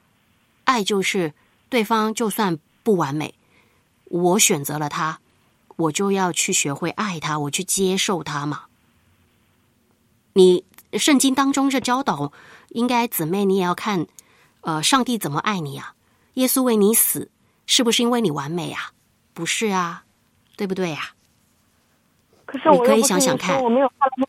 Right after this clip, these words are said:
Speaker 2: 伟大啊，我就是个普通人啊。
Speaker 1: 嗯。对啊，你是普通人，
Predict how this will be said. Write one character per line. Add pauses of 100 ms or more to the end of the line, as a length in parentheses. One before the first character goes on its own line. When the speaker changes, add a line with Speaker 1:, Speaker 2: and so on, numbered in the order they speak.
Speaker 2:
伟
大
啊，
我
就
是
个
普
通
人
啊。
Speaker 1:
嗯。 (360)
对
啊， (240)
你
是
普
通
人，